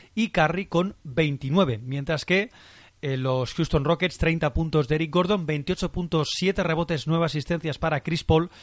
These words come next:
y doble doble para Clint Capela con quince puntos y diez rebotes. Y hay que destacar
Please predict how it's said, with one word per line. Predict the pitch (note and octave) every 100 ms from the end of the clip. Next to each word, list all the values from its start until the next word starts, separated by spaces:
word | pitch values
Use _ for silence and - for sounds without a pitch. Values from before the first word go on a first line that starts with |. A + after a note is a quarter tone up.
| - -
y | D#3+
doble | D3 F#3 D#3
doble | D3+ E3
para | E3 D3
Clint | C3+ E3+ G3+
Capela | - D3 G3 E3+ B2
con | D#3 F3+
quince | - F#3+ G#3 D#3+
puntos | - D#3+ E3 C#3+
y | A#2+
diez | B2
rebotes. | A2+ A2 A2+ C3 -
Y | A3+
hay | C4
que | G#3+
destacar | A3 A3 F#3+ E3+ A3